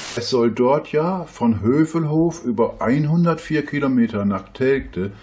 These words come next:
eine Erdkrümmung von achthundertachtundvierzig Meter vorhanden sein. Der Fluss also auf dieser Distanz achthundertachtundvierzig Meter Höhenunterschied überwinden. Der Fluss soll dann die Hälfte der Distanz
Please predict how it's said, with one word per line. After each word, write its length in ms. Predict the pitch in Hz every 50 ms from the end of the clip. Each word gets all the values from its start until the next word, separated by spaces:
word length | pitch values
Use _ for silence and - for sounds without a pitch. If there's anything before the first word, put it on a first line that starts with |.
| - - - - -
eine 320 | - 110 107 107 107 107
Erdkrümmung 640 | - 113 107 - - - - 113 120 123 135 147 143
von 220 | - - 139 123 120
achthundertachtundvierzig 1120 | 113 110 - - 117 117 120 123 123 - - - - 113 107 104 110 123 120 - 120 120
Meter 320 | 139 180 202 - 113 90
vorhanden 420 | - 87 - - - 80 71 69 71
sein. 320 | 73 80 76 71 73 76 - - - - - -
Der 160 | - 107 101
Fluss 460 | 104 - - 160 185 175 - - - -
also 420 | 98 98 95 90 95 98 98 98
auf 300 | - - 98 101 - -
dieser 340 | - 131 156 165 160 170 165
Distanz 640 | 160 170 160 - - - 107 101 104 107 107 - - - - -
achthundertachtundvierzig 1300 | 110 107 - - - - 117 120 120 117 - - 92 - - 107 101 - - 107 98 101 - 101 92
Meter 440 | 85 87 82 - - 95 92 92 -
Höhenunterschied 840 | 101 101 98 85 82 82 80 85 85 - 87 - - 95 95 104 -
überwinden. 760 | - 120 123 135 135 131 151 151 131 107 87 82 76 73 73 - _ _ - _ _ _ _ _ _ _ _ _ -
Der 180 | 113 110 110
Fluss 500 | 104 - - - 147 165 190 190 - -
soll 220 | - 120 110 110 104
dann 220 | 110 104 110 107
die 200 | 104 120 127 117
Hälfte 560 | 104 101 - 156 180 185 185 180 - - 123
der 200 | 101 104 104 101
Distanz 600 | 95 101 98 - - 98 95 98 107 110 - -